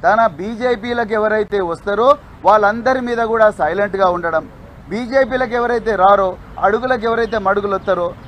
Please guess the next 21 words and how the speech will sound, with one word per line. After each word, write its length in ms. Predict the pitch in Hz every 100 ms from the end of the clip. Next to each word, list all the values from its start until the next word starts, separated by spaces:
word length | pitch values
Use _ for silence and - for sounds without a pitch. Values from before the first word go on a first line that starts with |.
| -
వీళ్ళెవ్వరు 440 | 208 208 202 247
కూడా 180 | 247 240
వాళ్ళ 240 | 226 208 214
మాట 260 | 190 202
వినరో, 400 | 196 180 185 254 - - -
వాళ్ళందరి 680 | 185 190 190 233 240 269
మీద 180 | 247 220
కూడా 440 | 196 190 202 185 208 - -
మరి 180 | 190 202
కేసులు 500 | - 202 247 254 220
అక్రమంగా 520 | 190 226 220 208 185
పెట్టి 440 | 185 175 180 180 185 - -
జైల్లో 220 | 175 190 185
పంపిస్తున్న 480 | 175 170 165 196
ఏ 320 | 180 202 269 285
మీడియా 420 | 233 240 233 220
కూడా 380 | 202 208 190 185 - -
దీన్ని 180 | 196 226
ప్రశ్నించే 540 | 190 196 - 247 196
పరిస్థితి 460 | 214 175 175 214 185
లేదు, 320 | 180 160 160